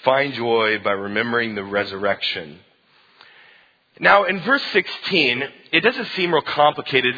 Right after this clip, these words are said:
but it kind of is if you really want to dig down a little bit deeper into the original language. What's interesting is, as I was unpacking verse sixteen, I looked at the Greek, I translated it, and it's just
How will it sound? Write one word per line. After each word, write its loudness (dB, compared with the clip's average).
but -2
it -2
kind 0
of 0
is 2
if -12
you -6
really 2
want 0
to -8
dig -2
down 2
a -4
little 0
bit -8
deeper -2
into -6
the -2
original -4
language. -2
What's 2
interesting 0
is, -2
as 4
I 4
was -4
unpacking 0
verse -2
sixteen, -2
I 6
looked 0
at -14
the -4
Greek, 0
I 0
translated -4
it, -4
and -2
it's -2
just -2